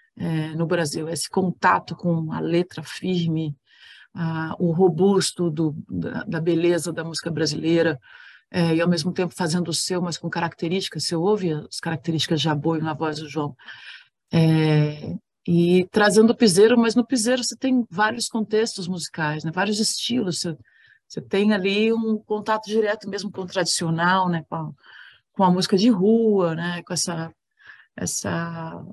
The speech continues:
o próprio aboio, o, o, os, os vaqueiros do Nordeste.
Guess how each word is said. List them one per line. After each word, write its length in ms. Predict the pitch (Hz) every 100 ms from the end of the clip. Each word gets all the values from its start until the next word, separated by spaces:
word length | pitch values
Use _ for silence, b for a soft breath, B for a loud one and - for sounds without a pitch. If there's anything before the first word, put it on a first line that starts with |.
| 262 _ -
o 120 | 175
próprio 340 | 185 180 185
aboio, 420 | 170 165 190 180
o, 60 | 165
o, 520 | 160 156 - 151 160 - _ _ - -
os, 280 | - 139 170
os 280 | 160 165 147 -
vaqueiros 960 | 156 170 - - 185 208 190 160 - - b b -
do 100 | 175
Nordeste. 640 | 170 156 156 160 156 156